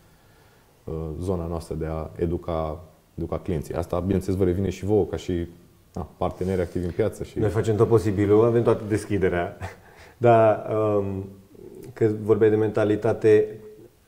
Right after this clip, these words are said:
Speaker 2: ai întâlnit, așa, pe, de-a lungul timpului ceva, să spunem, mai neobișnuit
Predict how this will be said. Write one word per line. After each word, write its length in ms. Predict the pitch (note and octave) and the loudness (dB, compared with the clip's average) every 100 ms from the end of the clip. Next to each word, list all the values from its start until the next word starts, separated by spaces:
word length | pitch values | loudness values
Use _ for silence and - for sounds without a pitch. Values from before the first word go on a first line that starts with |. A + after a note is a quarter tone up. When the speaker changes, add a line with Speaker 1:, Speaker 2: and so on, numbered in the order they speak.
| - G2 | -18 -2
Speaker 2:
ai 260 | A2 B2 | 2 4
întâlnit, 560 | B2+ B2+ B2 C3+ B2 - - - - _ _ - | 4 6 6 6 2 -8 -14 -18 -20 _ _ -12
așa, 280 | G2+ A#2 G2+ | -6 -4 -4
pe, 100 | F#2+ - - | -8 -12 -12
de-a 180 | G#2 G#2 | -4 -2
lungul 280 | G#2+ G2+ | 0 -2
timpului 680 | F#2 G#2 G2 G2 F#2+ F#2+ F#2+ | -4 -6 -2 -2 0 -2 -4
ceva, 680 | - G2+ G#2 G#2 G2 F#2+ F#2 F2+ - - - - _ _ _ _ _ | 2 4 4 4 4 2 0 -4 -12 -20 -20 -20 _ _ _ _ _
să 120 | - | -16
spunem, 240 | - A#2 | -4 -2
mai 120 | G#2+ | 0
neobișnuit 1000 | A2 A#2 G2 G#2+ G2 G#2+ B2 C3 - - | 6 6 6 2 2 4 4 4 -4 -16